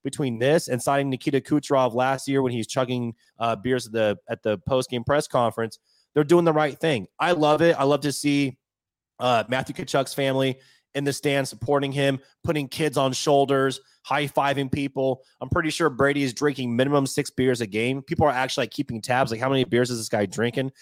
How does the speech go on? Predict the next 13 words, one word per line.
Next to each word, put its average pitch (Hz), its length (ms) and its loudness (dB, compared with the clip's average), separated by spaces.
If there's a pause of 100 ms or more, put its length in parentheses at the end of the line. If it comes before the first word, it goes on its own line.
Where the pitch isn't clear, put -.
(140)
Well, 120 100 0
he's 123 140 -2
loading 175 300 6
up 156 140 0
three 151 180 2
at 123 40 0
a 107 80 -2
time. 98 400 -2 (380)
He's 113 140 -10
doing 165 200 4
it 139 100 0
minimum 123 360 2
twice. 95 420 0